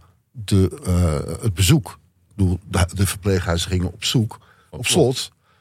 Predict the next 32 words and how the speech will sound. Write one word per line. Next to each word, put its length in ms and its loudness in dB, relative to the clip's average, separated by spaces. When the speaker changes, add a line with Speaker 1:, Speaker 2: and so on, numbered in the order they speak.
Speaker 1:
Wat 280 0
het 240 -6
nog, 360 0
nog 360 -2
dubbel 300 2
triest 320 0
maakte 280 2
voor 200 -2
die 100 2
mensen, 340 0
omdat 160 0
ze 100 -6
gewoon 240 2
niemand 240 4
meer, 180 0
geen 160 0
enkel 180 0
contact 320 0
met 80 -4
de 60 0
buitenwereld 420 2
Speaker 2:
Ja, 60 2
dat 100 0
heeft 120 0
hele 120 -2
pijnlijke 360 4
gevolgen 380 0
gehad. 240 -2
Ik 60 -6
bedoel, 180 2
Mark 220 4
Rutte, 380 2